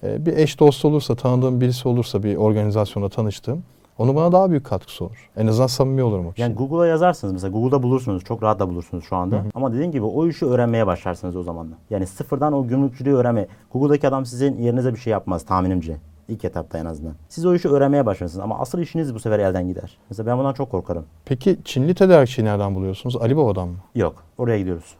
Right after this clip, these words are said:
Speaker 1: Ha, gidiyorsunuz.
Speaker 2: Evet.
Speaker 1: Çin'e gidiyorsunuz.
Speaker 2: Evet.
Speaker 1: E, peki nereye gidiyorsunuz Çin'den? İlk, ilk uğradığınız yer neresi?
Speaker 2: Ee,
Speaker 1: Hiç bilmeyen biri Çin'e atladı gitti uçağa, ne yapacak?
Speaker 2: Yuvi var orada. Yuvi bir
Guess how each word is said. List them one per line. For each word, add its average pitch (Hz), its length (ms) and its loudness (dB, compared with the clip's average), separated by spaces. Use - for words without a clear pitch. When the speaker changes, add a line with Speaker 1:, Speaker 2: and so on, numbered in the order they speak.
Speaker 1:
Ha, 123 80 -2
gidiyorsunuz. 110 580 0
Speaker 2:
Evet. 92 200 -4
Speaker 1:
Çin'e 139 240 4
gidiyorsunuz. 98 440 -2
Speaker 2:
Evet. 92 140 -8
Speaker 1:
E, 101 80 -4
peki 120 240 -4
nereye 139 180 6
gidiyorsunuz 110 360 -2
Çin'den? 101 300 -2
İlk, 98 220 -2
ilk 120 220 0
uğradığınız 117 380 4
yer 113 160 4
neresi? 113 380 -2
Speaker 2:
Ee, 117 120 -4
Speaker 1:
Hiç 113 200 2
bilmeyen 160 320 6
biri 151 120 2
Çin'e 151 200 0
atladı 143 340 4
gitti 135 240 0
uçağa, 117 240 0
ne 123 60 0
yapacak? 117 320 -2
Speaker 2:
Yuvi 170 440 -4
var 98 180 -2
orada. 95 260 -2
Yuvi 113 400 -2
bir 113 220 -8